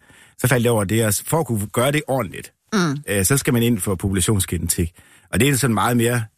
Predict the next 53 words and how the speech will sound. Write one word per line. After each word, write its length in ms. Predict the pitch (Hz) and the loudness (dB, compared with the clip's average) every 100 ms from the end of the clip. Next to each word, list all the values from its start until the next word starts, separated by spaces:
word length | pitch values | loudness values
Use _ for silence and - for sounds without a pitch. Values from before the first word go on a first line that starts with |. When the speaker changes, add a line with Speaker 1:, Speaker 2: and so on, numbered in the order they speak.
| - | -4
Speaker 1:
matematisk 460 | 98 107 123 92 | 0 2 0 -2
disciplin, 560 | 90 87 - 117 87 87 - | -6 -8 -2 -2 -2 -6 -14
og 100 | - | -8
det 120 | 95 120 | -2 0
var 80 | |
jo 220 | 110 76 92 - _ | 0 -4 -12 -18 _
perfekt 280 | 80 92 104 | -4 -4 -4
for 120 | - | -6
mig. 220 | 71 87 - | -6 -6 -2
Speaker 2:
Det 80 | 233 | 0
er 80 | 180 | 2
det. 80 | 185 | 2
Jeg 100 | 170 | 0
kan 100 | 175 | 0
nemlig 160 | 180 | 2
Speaker 1:
Så 40 | 190 | 2
Speaker 2:
huske, 240 | 208 - | 0 -2
at 80 | 160 | -2
jeg 100 | 156 | 0
selv 200 | 190 180 - | 0 -4 -2
kiggede 300 | 196 180 185 | 0 0 0
på 160 | 170 | 0
den 100 | 160 | 0
og 60 | 151 | 0
tænkte, 240 | 156 143 - - - _ - | 0 -2 -4 -20 -20 _ -6
"Ej, 280 | 131 - - - | -2 -2 -4 -6
jeg, 120 | - - - | -8 -8 -6
jeg 140 | 156 147 | -4 -2
tror, 220 | - 175 | 0 2
jeg 120 | 143 | 0
tager 220 | - 151 | 0 0
noget 260 | 143 143 147 | 0 0 2
med 120 | 151 | 2
neurologi 560 | 139 139 139 135 156 143 | 2 2 0 -2 -2 0
og 80 | 127 | 2
hjerneforskning 640 | 123 131 135 - 156 151 | 2 0 0 -2 -2 -2
i 20 | |
stedet 280 | 143 - - | 0 0 -2
for, 100 | - | -2
fordi 280 | - - - | -4 -4 -4
det 100 | 147 | 0
der, 200 | 139 - | 2 2
det 260 | - 139 135 | 0 0 2
er, 100 | 127 147 - | 0 -4 -2
der 60 | 135 | -2
er 60 | |
for 160 | 131 123 | -2 -6
meget 220 | 185 - | -12 -14
matematik." 520 | - - - - - - - - - - | -12 -12 -8 -8 -8 -14 -12 -10 -8 -6
Så, 220 | - 190 196 180 185 - - - 339 - 381 - | 0 0 2 0 2 0 0 0 0 0 -2 0
øh, 80 | 226 | 0
<laughs> 80 | 233 | 0
men, 160 | 202 | 0